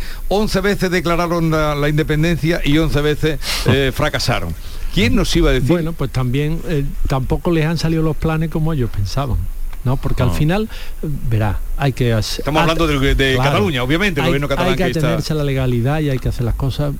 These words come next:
Speaker 2: por lo derecho. Y si no lo haces por lo derecho, se te suer-, se te tuercen los planes. Se le han torcido a, a, al Kremlin, a Putin, y se le torcieron a los independentistas cuando hicieron ese pseudo referéndum, porque tampoco podemos llamarle referéndum.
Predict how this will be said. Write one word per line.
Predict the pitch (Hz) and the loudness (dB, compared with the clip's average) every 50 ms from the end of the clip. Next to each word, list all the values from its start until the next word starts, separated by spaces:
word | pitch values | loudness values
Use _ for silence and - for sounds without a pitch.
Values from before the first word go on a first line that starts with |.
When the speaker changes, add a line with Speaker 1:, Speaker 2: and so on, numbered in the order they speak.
| - - | -4 -2
Speaker 2:
por | - 110 104 104 101 | -2 0 0 0 0
lo | 98 98 98 98 | 0 0 0 0
derecho. | 98 98 98 107 104 - - - - - - - - - - - | 0 0 0 0 0 -2 -4 -6 -8 -8 -8 -8 -8 -10 -6 -2
Y | - 117 | -2 0
si | 104 - 123 | 0 0 0
no | 123 143 | 2 2
lo | 160 | 2
haces | 165 156 139 165 160 | 2 0 0 0 0
por | 165 | 2
lo | 160 156 | 2 2
derecho, | 160 160 165 151 - - 156 | 2 2 2 0 0 -2 -2
se | - 139 | 0 -2
te | 123 - 107 - | -2 0 0 0
suer-, | - 127 120 113 107 - | 2 2 2 2 0 -2
se | - - - 139 | -2 0 0 2
te | 135 131 117 | 2 2 2
tuercen | 101 127 127 120 - - 135 | 2 2 2 2 2 2 0
los | 131 131 | 2 2
planes. | - - 190 202 190 139 101 92 - - - - - - | 2 2 2 0 0 0 0 -2 -2 -4 -4 -4 -2 0
Se | - 113 | 0 2
le | 113 113 | 2 2
han | 120 120 | 2 2
torcido | 127 127 117 113 139 143 147 151 | 0 0 2 2 2 2 2 2
a, | 147 147 160 160 165 156 156 151 151 151 147 143 143 | 0 0 0 0 0 0 0 0 0 0 0 0 0
a, | 143 139 147 151 | 0 0 0 0
al | 151 135 | 0 0
Kremlin, | - 165 170 190 180 156 127 113 113 | 0 0 0 0 2 2 2 0 0
a | 120 | 0
Putin, | 127 - 180 165 - 185 180 175 | 0 0 -2 0 0 -2 -2 0
y | 151 | -2
se | - - 175 | -2 0 0
le | 170 | 0
torcieron | 165 - 175 147 - 190 185 180 | 2 2 0 0 0 0 2 2
a | 185 | 2
los | 180 | 2
independentistas | 175 170 160 165 151 160 151 147 143 139 135 127 165 165 - - 175 180 - - - - - - - - - | 2 2 2 0 0 0 0 0 2 0 0 0 0 0 0 0 -2 -2 -2 -4 -4 -2 -2 -2 -2 0 0
cuando | 135 131 127 127 | 2 2 2 4
hicieron | 127 113 127 156 160 165 156 | 4 4 4 2 2 2 0
ese | 156 156 - - 170 - - - | 0 0 0 -2 -2 -4 -4 -4
pseudo | - - - 151 156 151 139 127 131 123 | -4 -2 0 2 2 2 2 2 0 0
referéndum, | 120 123 110 - 131 127 139 139 139 135 143 143 | 0 0 -2 -2 -2 0 0 0 0 0 0 0
porque | - 131 110 - | 0 -2 -2 -2
tampoco | 98 95 90 90 - 117 110 117 117 | -2 -2 -2 -2 -2 -2 -2 -2 0
podemos | - - 113 104 110 110 110 104 98 | 0 0 0 2 2 2 2 2 2
llamarle | 110 101 104 104 104 104 101 | 2 2 2 2 2 2 0
referéndum. | 95 104 92 - 90 82 80 80 | 0 0 0 0 0 0 0 0